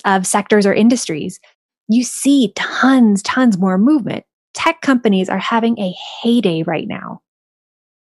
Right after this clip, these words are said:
Right? If you look at the overarching data,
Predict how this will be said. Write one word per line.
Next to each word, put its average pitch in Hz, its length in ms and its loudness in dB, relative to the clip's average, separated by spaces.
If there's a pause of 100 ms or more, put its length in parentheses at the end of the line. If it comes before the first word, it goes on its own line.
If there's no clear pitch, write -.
(180)
Right? 220 120 0
If - 100 -2
you 214 140 2
look 262 200 2
at - 140 -4
the 247 280 0
overarching 220 960 0
data, 165 400 -2